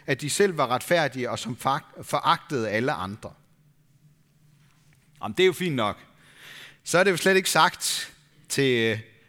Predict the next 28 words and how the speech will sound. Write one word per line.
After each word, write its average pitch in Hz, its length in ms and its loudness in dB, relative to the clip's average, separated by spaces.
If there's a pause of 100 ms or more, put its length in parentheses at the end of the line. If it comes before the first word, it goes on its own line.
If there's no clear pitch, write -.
mig 127 480 2
eller 120 140 0
til 127 240 -6
os, 135 380 -4
heldigvis. 110 840 -6 (540)
For 117 140 -6
vi 175 220 -2
ved 208 180 4
jo 143 140 -2
godt, 165 440 2
at 147 120 0
vi 143 80 0
ikke 175 160 2
er 156 40 2
perfekte, 135 680 -4 (280)
selvom 165 320 0
det 147 160 -2
nogle 151 260 -2
gange, 127 400 -2 (640)
øh, 98 200 -6
ved 113 80 -4
særlige 165 380 2
lejligheder 135 540 0
gerne 131 260 -2
må 160 100 -8
se 151 140 -8
sådan 196 260 -6
ud. 226 260 -8